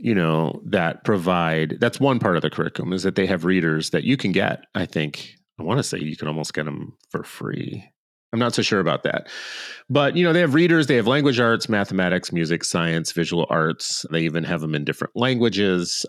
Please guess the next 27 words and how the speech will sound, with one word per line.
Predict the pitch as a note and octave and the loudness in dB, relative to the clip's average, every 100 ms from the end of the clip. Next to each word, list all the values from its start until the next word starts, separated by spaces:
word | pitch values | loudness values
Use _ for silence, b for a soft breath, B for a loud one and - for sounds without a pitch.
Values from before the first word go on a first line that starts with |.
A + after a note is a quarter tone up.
| - | -4
and | F#2+ D#2+ D#2 D#2+ - | -2 -2 -2 -6 -6
you | G#2 | -4
can | A#2 G2 | 0 0
download | F#2+ G#2+ G2 C#2 - | 2 2 2 0 -2
the | - | -4
curriculum, | - F#2 D2 - - - G#2 - _ | -2 0 -2 -2 -4 -6 -8 -14 _
which | F#2 - | -6 -2
I | D#2+ | -2
think, | C2+ - - - C4+ | -4 -6 -10 -16 -10
you | F2 | -6
know, | C2 D2 G#2 | -4 -6 -4
listen, | F#2 - D#2 | -4 -2 -2
I, | - F2+ D#2 | 0 0 0
<laughs> | - | -2
I'm | A2 | 0
down | A2 C3+ F#3 | 0 2 2
for | C#3 - | 0 0
anybody | A#2 A#2 G#2 F#2+ F2+ E2+ - B B B | 0 2 2 2 2 2 -2 B B B
that | G2+ F2 - _ _ _ - | -2 0 -2 _ _ _ -12
wants | - G#2 F#2+ F#2 - | -4 0 2 2 0
you | F#2+ | -2
to | - E2+ | 0 0
go | F2+ D#2+ D2+ - | 2 2 2 0
and | E2 D#2 D2 - - | -2 -4 -6 -8 -4
kind | F#2+ | -2
of, | D#2+ D#2+ | -2 -2
like, | D2 D2+ | -2 -4